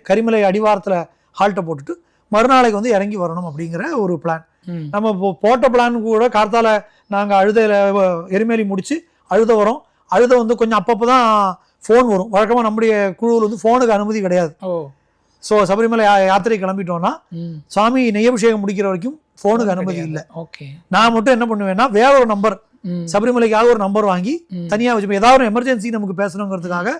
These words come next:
Speaker 2: ம்.
Speaker 1: அந்த நம்பர் அப்ப மட்டும்தான் வேலை செய்யும், அது
Speaker 2: ம்.
Speaker 1: முன்னாடியும் வேலை செய்யாது, அப்புறமும் வேலை செய்யாதுங்கிறதுக்காக கம்யூனிகேஷனுக்காக வச்சுப்போம். அப்ப அந்த நம்பரை வச்சு நாங்க,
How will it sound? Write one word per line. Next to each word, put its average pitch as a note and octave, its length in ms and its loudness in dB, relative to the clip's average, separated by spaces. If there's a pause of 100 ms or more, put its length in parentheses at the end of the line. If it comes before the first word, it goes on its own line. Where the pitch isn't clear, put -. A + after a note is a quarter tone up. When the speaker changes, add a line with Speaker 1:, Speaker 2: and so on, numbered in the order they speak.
Speaker 2:
ம். D#3+ 280 -14
Speaker 1:
அந்த G#3 220 0
நம்பர் A3 240 2
அப்ப A#3 180 2
மட்டும்தான் A3+ 340 -2
வேலை G3+ 200 2
செய்யும், F#3 240 -8
அது G3 120 -2
Speaker 2:
ம். G3 100 -4
Speaker 1:
முன்னாடியும் A3+ 200 0
வேலை G#3 160 0
செய்யாது, G#3 280 -2
அப்புறமும் F#3+ 240 -8
வேலை F3 220 -8
செய்யாதுங்கிறதுக்காக F3 600 -10 (360)
கம்யூனிகேஷனுக்காக G3+ 760 -2
வச்சுப்போம். D#3 400 -16 (220)
அப்ப G#3+ 200 0
அந்த A#3 120 0
நம்பரை A#3+ 300 2
வச்சு A#3 260 0 (720)
நாங்க, G#3+ 480 0